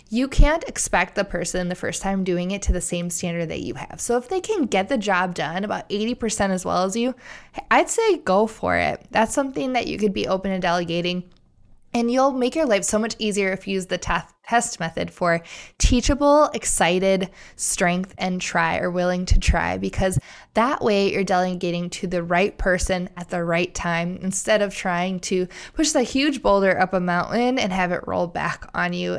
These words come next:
only to fail and to never wanna delegate <laughs> ever again. All right, y'all. So if this was helpful for you, please like, subscribe, leave a comment in the show notes. If you're on the podcast episode, leave me a review about this.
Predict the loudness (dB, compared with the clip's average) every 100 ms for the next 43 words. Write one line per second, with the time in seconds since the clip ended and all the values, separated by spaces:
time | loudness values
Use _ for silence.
0 | -4 -2 0 0 -4 -2 -4 0 2 2
1 | 2 0 -2 -2 0 0 0 0 -2 -2
2 | -2 -2 -2 -2 0 -2 -2 4 4 6
3 | 4 2 -2 -4 -4 -6 4 4 6 4
4 | 2 -4 -12 -4 4 6 8 8 6 4
5 | 2 2 -2 0 2 2 0 2 2 2
6 | 2 2 2 0 2 0 -2 -2 0 0
7 | 0 2 4 2 0 -8 -8 -2 2 4
8 | 4 0 0 2 2 4 2 2 -2 -2
9 | 0 0 2 4 2 2 -2 -4 0 0
10 | 0 -2 -2 0 -2 -2 -4 -6 -2 0
11 | 0 0 0 2 2 0 -2 2 0 2
12 | 0 0